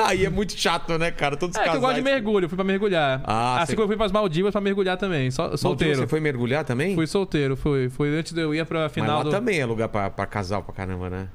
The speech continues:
Speaker 2: É, mas eu conheci uma ilha lá que tem um, que tem uma galera
Speaker 1: De
Speaker 2: viajando
Speaker 1: balada
Speaker 2: sozinha.
Speaker 1: e tal.
Speaker 2: É, conheci.
Speaker 1: Pô.
Speaker 2: Deu
Speaker 1: Cuba,
Speaker 2: pra,
Speaker 1: você já foi?
Speaker 2: deu pra se dar bem lá, digamos assim.
Speaker 1: Cuba, você foi?
Speaker 2: Fui em Cuba também.
Speaker 1: Pô, lá tem umas praias fodas
Speaker 2: Tem,
Speaker 1: também.
Speaker 2: tem, tem.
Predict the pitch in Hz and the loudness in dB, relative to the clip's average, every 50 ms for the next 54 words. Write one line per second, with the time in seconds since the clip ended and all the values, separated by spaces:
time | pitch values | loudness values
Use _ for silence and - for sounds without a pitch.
0 | - - - 196 240 240 247 226 247 254 247 - 233 240 233 208 - 208 190 180 | -10 -4 -2 -2 0 0 -2 -2 -2 -4 -4 -6 -4 -4 -4 -2 -2 -2 -2 0
1 | 170 165 165 160 147 151 156 - - - 175 165 160 160 156 - - 160 156 156 | -2 0 0 0 0 0 0 0 0 0 0 0 0 -2 -2 -2 -2 0 0 0
2 | 151 151 151 147 147 143 139 131 127 127 127 123 123 127 - - - - 151 151 | 0 0 0 0 0 0 0 0 0 0 -2 -2 -2 -2 -4 -2 -2 0 0 0
3 | 147 139 139 135 135 135 131 131 131 131 - - - 131 120 113 101 95 - - | 0 0 0 0 0 0 0 -2 -4 -4 -6 -4 -2 -2 0 0 0 0 0 0
4 | 104 113 120 117 107 101 101 98 - - 107 104 104 95 185 175 165 - - - | 0 0 0 0 0 0 -2 -2 -2 0 0 0 0 0 0 -2 -2 -4 -6 -4
5 | - - 139 - - 135 131 135 143 147 165 165 180 180 - - 165 - 175 165 | -4 -4 -4 -2 -2 -2 -2 -2 -4 -6 -10 -10 -12 -12 -12 -10 -4 -4 -2 0
6 | - 190 165 160 151 143 131 123 113 - 151 170 185 151 131 165 156 147 - - | 2 2 2 2 2 2 0 0 0 0 0 0 0 0 0 0 -2 -2 -2 -2
7 | 147 143 135 131 127 123 120 120 120 123 123 117 117 117 123 127 131 123 120 131 | -2 0 0 0 0 -2 -2 -2 -4 -4 -4 -4 -4 -4 -4 -4 -4 -6 -6 -8
8 | - - - 147 156 139 117 92 80 - - - - - 131 139 117 95 - - | -8 -4 -2 -2 0 2 0 0 0 -2 -4 -6 -2 -2 0 0 0 -2 -6 -6
9 | - - - - 156 156 175 165 170 160 170 165 180 170 151 131 117 117 117 - | -8 -8 -2 0 0 0 0 0 0 0 0 0 0 0 0 -2 -2 -2 -4 -4
10 | - - - 104 92 - 82 82 82 - 98 104 110 - - - 87 87 95 101 | -6 -4 -4 -4 -4 -4 -4 -6 -4 -2 -2 -2 -4 -4 -6 -6 -6 -4 -6 -6
11 | - - - 147 143 135 131 127 123 113 85 - 127 120 113 113 117 - - - | -8 -2 -2 0 0 0 0 -2 -2 -2 -2 -2 -2 -2 -2 -6 -8 -10 -6 -4
12 | 120 117 110 113 | -4 -4 -4 -6